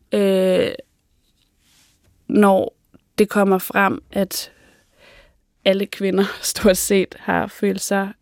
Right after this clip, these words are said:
øhm, seksualiseret på en ubehagelig måde i løbet af deres opvækst.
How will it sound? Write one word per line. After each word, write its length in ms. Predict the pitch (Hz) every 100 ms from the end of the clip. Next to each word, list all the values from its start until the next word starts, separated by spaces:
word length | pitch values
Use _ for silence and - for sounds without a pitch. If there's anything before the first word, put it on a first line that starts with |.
| -
øhm, 360 | 190 185 180 - _ _ _ _ _ - -
seksualiseret 840 | - 196 185 196 185 - 196 190 202 _ _
på 160 | - 196
en 180 | 185 -
ubehagelig 520 | 196 190 190 185 196
måde 320 | 185 180 190 -
i 60 |
løbet 320 | 185 185 - 185
af 60 |
deres 280 | 190 180 -
opvækst. 600 | - 185 202 196 - -